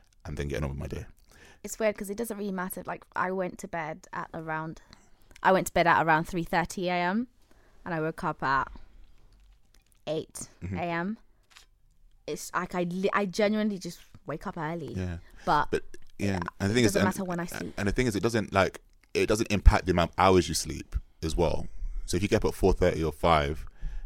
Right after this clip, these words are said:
Speaker 1: if you, if you're in bed by ten or ten thirty, or it, depending
Speaker 2: So
Speaker 1: on,
Speaker 2: you can't
Speaker 1: dep-, depending on your work, depending on your work schedule, obviously
Speaker 2: Yeah.
Speaker 1: you fit it around how you work.
Speaker 2: Yeah.
Speaker 1: But, um,
Speaker 2: So
Speaker 1: for
Speaker 2: no,
Speaker 1: example,
Speaker 2: no
Speaker 1: just a
Speaker 2: evening
Speaker 1: typical
Speaker 2: motives.
Speaker 1: working day, if you fit it around that, you're still getting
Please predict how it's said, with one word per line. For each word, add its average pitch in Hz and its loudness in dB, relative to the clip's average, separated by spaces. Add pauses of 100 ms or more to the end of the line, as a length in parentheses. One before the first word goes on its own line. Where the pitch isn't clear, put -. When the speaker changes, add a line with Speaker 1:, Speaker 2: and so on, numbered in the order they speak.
(100)
Speaker 1:
if - 0
you, 87 2
if 90 2
you're 98 6
in 92 4
bed 90 2
by 76 0
ten 78 -2
or 71 -6
ten 76 -2
thirty, 80 -4 (840)
or - 4
it, 95 2
depending 98 4
Speaker 2:
So 98 4
Speaker 1:
on, 98 4
Speaker 2:
you 104 6
can't 127 12
Speaker 1:
dep-, 101 10
depending 156 12
on 147 8
your 127 12
work, - 12
depending 123 12
on 110 10
your 98 10
work 92 12
schedule, 76 4
obviously 82 2
Speaker 2:
Yeah. 82 2
Speaker 1:
you 85 2
fit - 2
it 82 4
around 80 2
how 80 2
you 76 0
work. 76 -4
Speaker 2:
Yeah. 190 -4 (300)
Speaker 1:
But, - 4
um, 78 2
Speaker 2:
So 92 -6
Speaker 1:
for 95 -6
Speaker 2:
no, 101 4
Speaker 1:
example, 95 8
Speaker 2:
no 90 6
Speaker 1:
just 95 2
a 95 0
Speaker 2:
evening - 4
Speaker 1:
typical - 8
Speaker 2:
motives. 90 8
Speaker 1:
working 95 6 (200)
day, 78 4
if - -10
you 92 0
fit - 4
it 92 6
around 85 4
that, 73 0 (120)
you're 85 2
still 92 6
getting 80 0